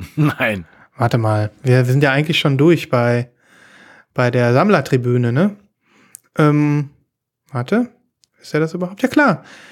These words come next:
Speaker 2: du kennst doch wohl den Andi Tölle von Pocket Revolution.
Speaker 1: Andi Tölle? Wo?
Speaker 2: Christoph, das ist der Techno-Account für Schallplatten auf Instagram. Nicht?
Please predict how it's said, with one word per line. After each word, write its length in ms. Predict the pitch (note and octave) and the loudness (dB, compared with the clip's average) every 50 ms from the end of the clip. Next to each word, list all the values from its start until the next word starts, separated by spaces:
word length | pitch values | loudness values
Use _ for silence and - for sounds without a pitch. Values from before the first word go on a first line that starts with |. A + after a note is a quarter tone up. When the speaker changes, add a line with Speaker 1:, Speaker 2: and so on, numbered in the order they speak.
| - - _ _ _ | -20 -20 _ _ _
Speaker 2:
du 80 | - C3+ | -10 -8
kennst 260 | - - F3+ F#3 - | -2 -2 -2 0 2
doch 80 | G3+ E3+ | 2 2
wohl 80 | F3 | 4
den 120 | E3 E3 D#3+ | 2 2 2
Andi 220 | E3 F#3 F#3 F3 | 0 0 0 0
Tölle 420 | - - A3+ B3 A#3+ F3 C3 B2+ C3 | 0 2 2 4 4 4 4 2 0
von 220 | - E3+ E3 D#3+ | 0 -2 -2 0
Pocket 260 | - B3 A#3+ - G3+ F3+ | -2 -2 -2 0 2 2
Revolution. 680 | D#3+ C#3+ C#3+ C#3 C3+ C3 B2+ - C#3 A#2+ A2 A2 _ _ _ _ _ _ _ _ _ _ _ _ _ - | 4 4 4 4 4 2 2 0 -2 -4 -4 -6 _ _ _ _ _ _ _ _ _ _ _ _ _ -12
Speaker 1:
Andi 400 | - C#3 E3 F#3 F3 E3+ E3 D#3 | -10 -8 -8 -6 -4 -4 -4 -4
Tölle? 520 | D#3+ - - F3 F#3 G3 F3 A2+ F2+ D#2+ _ _ _ _ _ _ _ _ _ _ _ _ _ _ _ _ _ _ _ _ _ _ _ _ _ _ | -4 0 2 2 2 2 2 -2 -2 -6 _ _ _ _ _ _ _ _ _ _ _ _ _ _ _ _ _ _ _ _ _ _ _ _ _ _
Wo? 180 | - A#2 A2+ - - - - - _ _ _ _ _ _ | -20 -20 -20 -18 -18 -20 -20 -20 _ _ _ _ _ _
Speaker 2:
Christoph, 520 | - - - - C3+ A#2 A2 - - - _ _ - - - - | -6 -6 -4 -2 -2 -2 -2 -6 -10 -20 _ _ -20 -20 -10 -10
das 120 | C#3+ - | -8 -8
ist 120 | E3+ C3+ - D3+ | -8 -10 -10 -6
der 420 | D3 D#3+ F3+ G3+ G#3+ A3 G#3+ G#3+ | 0 2 4 4 4 2 0 -2
Techno-Account 920 | - - A#3 G#3+ - G#3+ G3 E3+ D#3 D#3 - - E3 D#3 D3+ D#3 D3+ - - _ _ _ - | -2 -2 -2 0 2 0 2 2 0 -2 -2 0 2 2 2 2 0 -4 -8 _ _ _ -16
für 220 | - - F3 D#3+ C#3+ | -6 0 0 0 0
Schallplatten 540 | - F3 G3 G3 - - F3 E3+ - F3 D3 | 2 -2 -2 -2 0 0 -2 0 0 -2 -2
auf 100 | D3 E3+ | 0 0
Instagram. 560 | G3+ A3 - - B2+ A#2 A2+ A2 A2 A2+ A2+ _ _ _ _ _ _ _ _ _ _ _ _ _ _ _ _ _ _ _ _ _ _ _ _ _ _ _ _ _ _ _ _ _ _ _ _ _ _ _ _ _ _ _ _ _ _ _ _ - | -2 -2 0 -2 -4 -2 -4 -6 -6 -8 -10 _ _ _ _ _ _ _ _ _ _ _ _ _ _ _ _ _ _ _ _ _ _ _ _ _ _ _ _ _ _ _ _ _ _ _ _ _ _ _ _ _ _ _ _ _ _ _ _ -2
Nicht? 260 | F3+ G#3+ - - | -2 -2 -2 -4